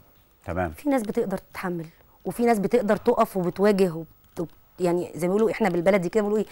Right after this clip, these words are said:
Speaker 2: احنا بننحت في الصخر.
Speaker 1: مهم.
Speaker 2: احنا عمالين نستحمل ضغط من هنا وضغط، عشان احنا عايزين نربي.
Speaker 1: مهم.
Speaker 2: كلنا كده.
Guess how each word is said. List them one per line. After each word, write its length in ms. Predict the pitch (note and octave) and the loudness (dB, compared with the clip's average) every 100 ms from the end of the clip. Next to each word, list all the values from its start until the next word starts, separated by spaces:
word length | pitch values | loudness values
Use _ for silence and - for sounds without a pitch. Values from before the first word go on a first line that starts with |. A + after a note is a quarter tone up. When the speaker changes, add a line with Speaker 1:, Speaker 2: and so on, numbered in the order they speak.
| - - | -14 -12
Speaker 2:
احنا 160 | - G3+ | 0 2
بننحت 340 | G3+ G#3+ G3 | 4 2 -2
في 60 | - | -6
الصخر. 380 | - G3 - - - | -4 -4 -4 -16 -12
Speaker 1:
مهم. 300 | G2 G2 E2+ - _ _ - - | -6 -6 -6 -12 _ _ -12 -10
Speaker 2:
احنا 240 | - F#3 | -2 0
عمالين 760 | F#3+ G3 G#3+ A#3 G#3 G3 F#3+ | 2 2 4 4 2 0 -2
نستحمل 640 | G3+ - B3 A#3 A#3+ G#3+ F3+ | -2 0 2 4 4 2 4
ضغط 280 | A#3 - A#3 | 2 4 0
من 140 | G#3+ | 2
هنا 120 | A#3+ A3 | 2 4
وضغط، 180 | A#3 | 2
عشان 160 | A3 G3+ | 2 -6
احنا 200 | - B3+ | -2 0
عايزين 320 | G#3 G#3+ C#4 A#3 - - - G3+ | 0 2 2 2 -12 -20 -4 4
نربي. 460 | A#3 D4 F#3 F3 - - | 6 6 4 -4 -8 -10
Speaker 1:
مهم. 280 | G#2+ A2 F#2+ - - | -4 -2 -4 -6 2
Speaker 2:
كلنا 400 | C#4+ D4+ G#4 F#4+ | 8 8 8 6
كده. 260 | E4 B3+ | 6 4